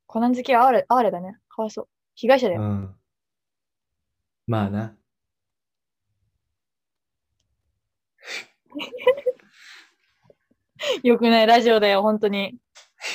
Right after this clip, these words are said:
Speaker 2: <laughs> こんなんさ、ガチのさ、ラジオ局のやつだったら絶対ダメなんでしょ？
Speaker 1: うん、絶対ダメだよ。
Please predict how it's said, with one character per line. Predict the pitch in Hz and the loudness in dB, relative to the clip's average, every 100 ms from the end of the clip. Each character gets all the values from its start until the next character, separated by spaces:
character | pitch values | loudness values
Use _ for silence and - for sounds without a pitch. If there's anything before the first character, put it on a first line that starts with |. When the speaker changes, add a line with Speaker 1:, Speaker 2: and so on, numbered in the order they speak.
| - _ | -14 _
Speaker 2:
<laughs> | _ _ _ - 170 165 - - - _ - | _ _ _ -20 -18 -18 -18 -20 -20 _ -14
こ | - | -4
ん | 175 | -2
な | 185 139 | 0 -2
ん | |
さ、 | - 107 107 - - 131 | -4 -6 -6 -12 -16 -10
ガ | 135 165 | -4 -4
チ | - 139 | -2 -4
の | 107 | -6
さ、 | 107 107 - _ _ _ _ _ _ - | -8 -14 -16 _ _ _ _ _ _ -6
ラ | 123 | -4
ジ | 120 139 | -2 -4
オ | |
局 | 131 117 | -6 -6
の | 110 | -6
や | 104 | -6
つ | 104 | -8
だ | |
っ | - | -8
た | |
ら | 104 | -10
絶 | 104 - - | -12 -16 -6
対 | 156 | -4
ダ | 151 | -4
メ | 156 | -4
な | 135 | -4
ん | |
で | 151 | -8
し | - - _ | -14 -20 _
ょ？ | 220 | -4
Speaker 1:
う | |
ん、 | 202 | -4
絶 | 214 | -4
対 | - 311 | -2 2
ダ | |
メ | 311 | 2
だ | |
よ。 | 165 | 0